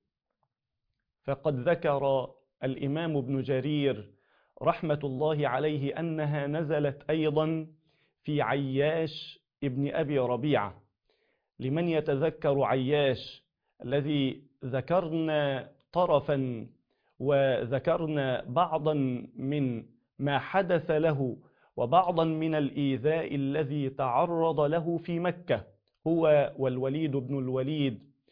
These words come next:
والمستضعفون من المؤمنين، فقالوا بأن عمر لما تواعد هو وعياش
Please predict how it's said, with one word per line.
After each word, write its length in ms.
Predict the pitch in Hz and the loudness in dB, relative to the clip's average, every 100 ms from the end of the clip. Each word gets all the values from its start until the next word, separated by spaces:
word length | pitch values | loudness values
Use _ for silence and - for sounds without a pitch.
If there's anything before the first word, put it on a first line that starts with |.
| _ _ | _ _
والمستضعفون 1800 | 131 156 160 151 147 143 147 160 - 156 135 120 123 131 156 160 151 139 | 0 4 6 4 2 0 0 -4 -2 -2 2 4 4 2 -2 0 0 0
من 180 | 147 160 | 0 2
المؤمنين، 1000 | 143 139 151 147 143 147 135 117 101 - - _ _ _ _ _ _ | 0 0 -2 -2 0 0 -2 -2 -6 -10 -18 _ _ _ _ _ _
فقالوا 640 | 151 151 208 196 175 165 - - _ _ _ _ | -4 4 6 6 4 0 -2 -16 _ _ _ _
بأن 420 | 117 139 147 147 | -4 0 2 4
عمر 600 | 147 143 185 170 147 131 - _ _ _ _ | 4 4 4 4 4 -2 -8 _ _ _ _
لما 640 | 123 135 139 139 139 135 | -4 -2 0 0 -2 -2
تواعد 720 | 123 143 139 160 185 170 165 151 | -2 -2 2 2 2 2 4 4
هو 420 | 151 165 165 147 | 4 4 4 4
وعياش 960 | 135 123 127 131 151 123 104 - - | 4 2 0 2 4 2 -2 -10 -16